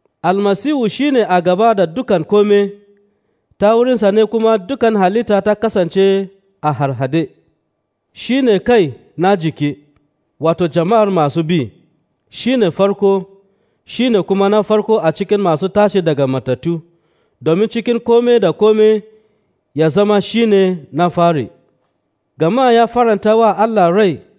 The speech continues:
ya kasance a cikinsa da cikakkiyar Allahntakarsa. Ta wurin Almasihu kuma ya mai da dukan halittarsa wurinsa, wato,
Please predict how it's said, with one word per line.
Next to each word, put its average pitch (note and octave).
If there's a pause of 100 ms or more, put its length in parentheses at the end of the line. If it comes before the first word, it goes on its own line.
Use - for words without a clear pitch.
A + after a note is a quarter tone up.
(400)
ya F#3
kasance A3
a F3
cikinsa G3+
da E3
cikakkiyar G3+
Allahntakarsa. D#3 (1040)
Ta G3+
wurin A#3+
Almasihu F3+
kuma G3 (520)
ya F#3
mai A3+
da G3
dukan G#3+
halittarsa F#3
wurinsa, D#3+ (640)
wato, D#3